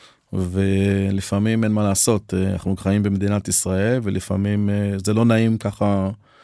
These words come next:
אה, להגיע למטרות, אבל, אה, אני חושב שבאותה פגישה נחרצת, הייתי אומר,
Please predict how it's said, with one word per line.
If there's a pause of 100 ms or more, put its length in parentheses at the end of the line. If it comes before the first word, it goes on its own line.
(640)
אה, (360)
להגיע
למטרות,
אבל,
אה,
אני
חושב
שבאותה (640)
פגישה (1400)
נחרצת,
הייתי
אומר,